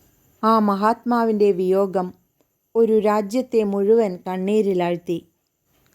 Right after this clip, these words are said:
"എന്റെ ജീവിതം തന്നെയാണ് എന്റെ സന്ദേശം" എന്നു പറഞ്ഞ ആ മഹാത്മാവ് ഇന്നും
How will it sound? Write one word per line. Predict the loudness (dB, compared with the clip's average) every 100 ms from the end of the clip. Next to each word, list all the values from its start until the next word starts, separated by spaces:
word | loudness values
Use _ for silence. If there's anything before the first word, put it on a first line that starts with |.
| -2 2
"എന്റെ | 4 2 0 -2
ജീവിതം | -2 -2 0 0 0 0 0
തന്നെയാണ് | 0 0 -2 -2 -4 -6 -6
എന്റെ | -4 0 -2
സന്ദേശം" | -2 -4 0 0 0 -6 -8 -10
എന്നു | -6 -4 -2
പറഞ്ഞ | -2 -2 -2 -4 -6
ആ | -4
മഹാത്മാവ് | -2 0 0 -2 -2 -2 0 -2 -6 _ _ _ _ _ _
ഇന്നും | -2 2 2 0 -2